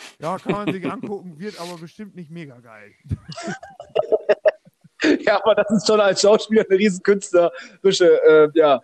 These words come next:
Speaker 2: wie soll man sagen, also das ist schon, äh, also das sind tolle Filme, der hat relativ viel Muskeln und vielleicht,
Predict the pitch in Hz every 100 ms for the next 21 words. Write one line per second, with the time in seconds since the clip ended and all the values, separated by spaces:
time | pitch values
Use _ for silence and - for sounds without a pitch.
0 | _ _ - 151 160 151 160 170 127 123
1 | 135 143 - 156 139 147 143 - 139 147
2 | - 185 185 190 196 196 190 151 160 -
3 | 160 160 160 170 175 180 196 165 135 127
4 | - 135 127